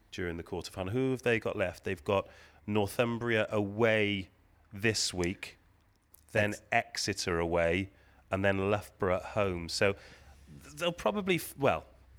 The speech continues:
Speaker 1: if you spoke to them now, they'd say they can win all three, but realistically, they'll think they can definitely win two of those, which should be enough for second or third place.
Speaker 2: Just coming back to Exeter, the two,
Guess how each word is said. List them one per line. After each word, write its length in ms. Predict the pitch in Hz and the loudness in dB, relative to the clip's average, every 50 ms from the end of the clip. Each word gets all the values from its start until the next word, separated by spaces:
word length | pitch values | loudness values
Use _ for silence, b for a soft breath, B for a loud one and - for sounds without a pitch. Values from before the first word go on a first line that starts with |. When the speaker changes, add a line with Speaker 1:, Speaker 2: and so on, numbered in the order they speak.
| - - - | -20 -10 -6
Speaker 1:
if 220 | - 127 - - - | -4 -4 -2 -2 -2
you 60 | 104 | -4
spoke 260 | - - 127 113 113 | 2 2 2 2 2
to 100 | - - | 0 -4
them 140 | 92 90 95 | -2 0 2
now, 180 | 107 98 85 | 2 2 2
they'd 200 | 80 82 85 85 | 0 -2 -4 -4
say 180 | - - 98 90 | -2 -2 0 -2
they 100 | 87 87 | -2 -4
can 180 | - - 95 92 | -4 -6 -4 -2
win 180 | 98 101 95 | -2 0 0
all 180 | 92 87 85 87 | 0 -2 -4 -4
three, 420 | - - - - 104 95 85 80 | -6 -10 -6 -4 -2 -2 -2 -4
but 140 | 73 - 87 | -6 -8 -6
realistically, 840 | 98 107 117 107 92 98 104 - - - 95 82 - - 87 85 | -2 0 0 2 2 0 -2 -2 -4 -4 -6 -8 -8 -8 -8 -6
they'll 200 | 82 80 90 90 | -4 -4 -4 -6
think 400 | 85 - - 113 101 - - - | -6 -4 -4 -4 -4 -6 -8 -8
they 120 | - 95 92 | -8 -8 -6
can 160 | - - 90 | -6 -8 -6
definitely 580 | 85 - 107 - - - 92 90 - - 98 87 | -4 -4 -4 -4 -6 -8 -8 -8 -6 -6 -4 -2
win 280 | 87 92 90 85 85 | -2 -2 -2 -2 -2
two 280 | - - - 107 98 92 | -2 -2 -2 0 -2 -4
of 120 | 82 - | -4 -6
those, 380 | - 80 76 - - 104 - b b b b b b b b b b b b b - | -8 -8 -8 -8 -8 -10 -10 b b b b b b b b b b b b b -8
which 160 | 98 95 - | -6 -4 0
should 360 | - - - - 110 92 - | 0 2 2 2 0 0 -2
be 140 | - 92 90 | -2 0 0
enough 220 | 87 92 90 - | 0 -2 -4 -4
for 100 | - - | -6 -6
second 380 | - - 107 92 90 - 98 90 | -4 -2 -2 -2 -4 -6 -8 -8
or 80 | 85 | -8
third 300 | - - - 90 87 85 - | -6 -4 -2 -2 -2 -2 -2
place. 480 | - 107 90 78 82 - - - - - _ _ _ _ - | -2 0 0 0 -2 -8 -14 -14 -16 -20 _ _ _ _ -4
Speaker 2:
Just 240 | - - 139 - | -2 0 0 2
coming 180 | - 156 131 120 | 2 0 2 4
back 160 | 117 123 - - | 4 2 2 2
to 120 | - 110 | 0 -2
Exeter, 480 | 92 - - - - - 98 87 90 87 - - - - _ _ _ _ _ _ _ - | -2 -2 -4 -6 -4 -2 -2 -2 -2 -4 -6 -10 -20 -20 _ _ _ _ _ _ _ -18
the 60 | 101 | -10
two, 300 | 98 - - 127 117 | -4 -2 0 0 0